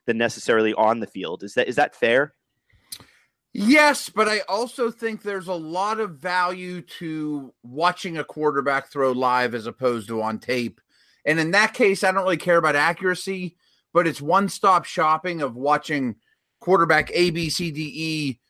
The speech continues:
Speaker 2: all throw right next to each other, you know, rapid
Speaker 1: Mm-hmm.
Speaker 2: fire. So I do think there's value in that. And the off-the-field stuff is absolutely huge. But for people who don't know, you get sixty names. Every team gets sixty names.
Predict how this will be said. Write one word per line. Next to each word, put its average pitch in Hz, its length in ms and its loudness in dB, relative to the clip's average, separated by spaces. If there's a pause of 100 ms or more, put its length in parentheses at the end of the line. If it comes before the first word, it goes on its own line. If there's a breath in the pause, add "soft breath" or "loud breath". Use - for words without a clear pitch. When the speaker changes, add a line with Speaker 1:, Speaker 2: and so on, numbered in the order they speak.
(180)
Speaker 2:
all 165 220 6
throw 156 580 6 (100)
right 175 180 4
next 165 160 0
to 165 60 -2
each 143 120 -2
other, 95 220 -2
you 104 120 -6
know, 135 140 4
rapid 147 300 0
Speaker 1:
Mm-hmm. 143 100 -4
Speaker 2:
fire. 127 340 0
So 147 280 -2
I 170 100 0
do 214 160 -4
think 220 140 -4
there's 190 180 -6
value 165 380 -2
in 139 80 -8
that. 147 300 -2 (520)
And 208 160 2
the 220 80 6
off-the-field 254 540 2
stuff 214 260 0
is 180 120 -4
absolutely 180 600 -2
huge. 190 560 -10 (320)
But 180 100 -4
for 165 100 -4
people 302 240 -2
who 240 80 -6
don't 208 280 2
know, 151 460 2 (560)
you 208 140 -4
get 214 220 2
sixty 269 560 -4
names. 156 640 0
Every 226 220 2
team 220 240 0
gets - 220 -6
sixty 180 400 -6
names. 104 480 -8